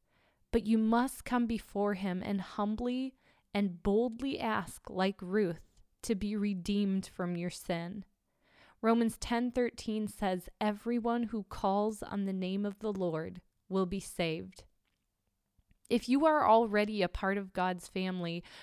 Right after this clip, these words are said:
remember the encouraging words of the Apostle Paul in Ephesians two nineteen. "You are no longer foreigners and strangers, but fellow citizens with God's people and also members of his household."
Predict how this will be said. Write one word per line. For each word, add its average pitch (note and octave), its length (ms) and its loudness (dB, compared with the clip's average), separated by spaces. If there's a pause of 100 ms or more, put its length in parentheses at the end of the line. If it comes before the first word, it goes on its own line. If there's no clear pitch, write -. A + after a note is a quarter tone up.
(160)
remember A#3 480 4
the C4 200 0
encouraging G#3 640 -2
words F#3 320 0
of F3+ 160 -4
the F3+ 120 -2
Apostle F3+ 520 -2
Paul E3+ 380 2
in F3+ 120 -2
Ephesians G3 600 -6
two G3 260 -4
nineteen. F3 720 -6 (760)
"You B3+ 280 6
are C4+ 140 6
no G#3 280 6
longer G#3 460 4
foreigners F#3+ 760 0
and F3+ 200 -4
strangers, F3 960 -2 (180)
but G3 200 -2 (180)
fellow G#3+ 340 4
citizens F#3+ 840 -2
with - 240 -4
God's F#3 380 0
people F3 640 -4
and G3 160 -4
also G3 460 0
members F3+ 600 0
of - 180 -6
his F3+ 220 -4
household." E3+ 720 -4